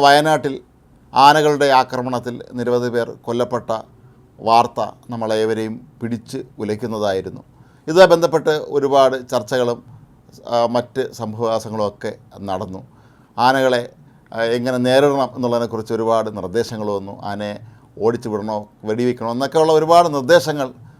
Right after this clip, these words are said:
മുന്നോട്ട് വന്നു. പക്ഷേ ഇവിടെ പറയാൻ പോകുന്നത് ആന എന്ന ആ ഒരു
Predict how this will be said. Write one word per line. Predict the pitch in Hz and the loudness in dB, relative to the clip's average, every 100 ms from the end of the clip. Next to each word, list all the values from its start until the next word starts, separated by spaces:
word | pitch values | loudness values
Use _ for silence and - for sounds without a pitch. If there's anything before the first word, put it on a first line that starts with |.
| _ - | _ -10
മുന്നോട്ട് | 110 123 117 82 | -4 -2 -2 -8
വന്നു. | 78 110 | -10 -16
പക്ഷേ | 117 143 135 | -14 -6 0
ഇവിടെ | 151 175 - | 2 2 2
പറയാൻ | 131 135 131 | 0 0 0
പോകുന്നത് | 127 117 104 95 - - - _ - - _ _ - 135 | -2 -2 -4 -6 -12 -20 -20 _ -20 -20 _ _ 4 8
ആന | 160 180 175 - 135 | 8 6 -2 -2 -2
എന്ന | 135 139 117 - _ _ _ - | -2 -4 -6 -18 _ _ _ 0
ആ | 139 139 | 2 2
ഒരു | 135 | 0